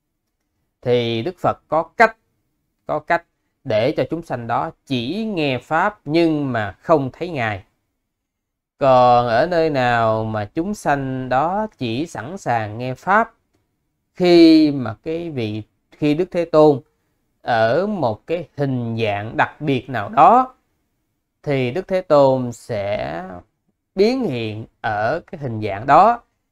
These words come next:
để thuyết Pháp cho người đó nghe, với điều kiện là người đó có được cái duyên lành giải thoát với Ngài.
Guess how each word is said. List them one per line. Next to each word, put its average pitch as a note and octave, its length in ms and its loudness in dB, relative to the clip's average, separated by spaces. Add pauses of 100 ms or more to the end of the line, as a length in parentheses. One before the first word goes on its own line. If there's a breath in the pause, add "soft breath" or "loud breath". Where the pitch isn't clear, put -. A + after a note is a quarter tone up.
(520)
để A#2 460 0 (100)
thuyết F3+ 200 -8
Pháp F3+ 400 -2 (460)
cho B2 280 -2
người G#2+ 200 -8
đó C3 120 -8
nghe, C#3 460 0 (120)
với D#3+ 320 2
điều B2 200 -4
kiện A#2 400 -6
là A2+ 200 -6
người G#2+ 240 -8
đó C#3+ 460 -4
có F3+ 380 -6
được D3 320 -2
cái E3 120 -10
duyên B2+ 260 -8
lành G#2 240 -6
giải G#2 180 -10
thoát F3 260 -8
với E3+ 100 -8
Ngài. B2+ 320 -4